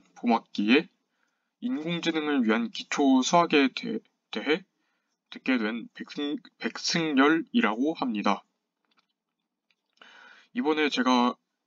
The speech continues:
일 주 차부터 육 주 차까지 수업을 들으면서, 그 수업을 들으면서 한 내용에 관해서, 어, 미드텀 피비엘 리포트를 쓰게 되었고,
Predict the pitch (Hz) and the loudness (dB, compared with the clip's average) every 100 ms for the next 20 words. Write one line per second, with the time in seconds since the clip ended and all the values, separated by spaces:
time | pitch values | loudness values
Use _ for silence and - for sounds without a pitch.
0 | _ - 202 - 233 208 - 123 117 - | _ -12 -6 -2 0 -2 0 -2 -2 -6
1 | - 156 - 139 127 123 120 98 - 160 | -2 -4 0 -2 2 4 2 0 -4 -2
2 | 143 131 123 - _ _ _ _ _ _ | 2 4 4 -2 _ _ _ _ _ _
3 | _ - 131 123 107 113 92 _ _ _ | _ -12 -8 -6 -4 -4 -4 _ _ _
4 | _ _ _ _ _ _ _ _ _ _ | _ _ _ _ _ _ _ _ _ _
5 | _ - _ _ - - 165 156 - 123 | _ -20 _ _ -6 -2 -2 -2 -4 -2
6 | 131 131 127 160 123 107 135 127 113 104 | -2 -2 -4 -2 0 0 2 -2 -2 -6
7 | 104 170 - _ _ _ - - - _ | -2 -4 -4 _ _ _ -20 -20 -20 _
8 | _ 117 104 120 156 151 147 139 - 170 | _ -10 -2 0 0 -4 -4 -4 -4 0
9 | 165 135 110 - 127 117 143 143 107 - | 2 2 0 -4 -4 -2 0 0 0 0
10 | 160 202 | -2 -2